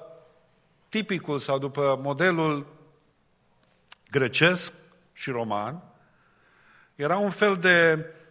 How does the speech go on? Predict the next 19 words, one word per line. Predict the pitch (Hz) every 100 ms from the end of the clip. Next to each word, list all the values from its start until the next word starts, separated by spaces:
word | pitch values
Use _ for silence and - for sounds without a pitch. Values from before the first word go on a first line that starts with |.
| - _
uh, | - 139 139 131 120
masă | 135 160 180 - - 139 135 143 - - _ _ _ _ _ _ _ _ _ _ _
tricliniară, | - 165 175 175 165 151 160 151 113
așa | 107 139
se | - 113
numește, | 101 98 - - 143 180
adică | 120 123 127
o | 123
masă | 139 147 -
cu | 135 135
trei | - 143
laturi, | 143 143 139 101 - - _ _ _ _ _ _ _ _ _ _ _ _
la | - 117
care | 127 120 113
se | - - - 117 - - -
ședea | - - 120 117 147 135 110 - - -
în | 123
asemenea | 113 107 147 127 110 104
ocazii. | 98 123 104 104 147 180